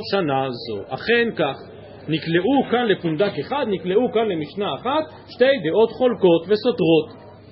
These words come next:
עכשיו, למה אנחנו בדרך כלל לא אוהבים תירוצים כאלה? א', כדי לא להעמיד משנה כשתי דעות חולקות, וב', כי בעצם לפי האוקימתא הזאת יוצא שברישא,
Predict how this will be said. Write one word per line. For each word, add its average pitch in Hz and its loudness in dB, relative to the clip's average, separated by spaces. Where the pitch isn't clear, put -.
עכשיו, 135 -4
למה 202 0
אנחנו 151 -2
בדרך 170 2
כלל 160 0
לא 165 4
אוהבים 151 0
תירוצים 131 -4
כאלה? 139 -2
א', 190 4
כדי 143 2
לא 156 6
להעמיד 151 2
משנה 147 -2
כשתי 156 -4
דעות 151 0
חולקות, 147 -2
וב', 135 0
כי 160 -8
בעצם 190 0
לפי 165 -2
האוקימתא 214 2
הזאת 175 0
יוצא 160 -2
שברישא, 160 2